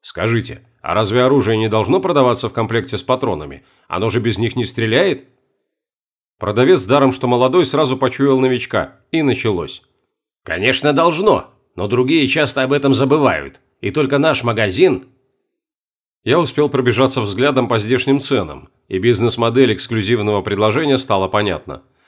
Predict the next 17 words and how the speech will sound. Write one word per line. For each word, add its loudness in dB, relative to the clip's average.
Патроны 2
на 4
прилавке 2
были 0
местные, -2
демидовские, 0
копеечной 0
себестоимости. -4
При 0
этом 0
на -4
магазины 0
к -4
оружию 2
цену -4
назначили -2
заоблачную. -2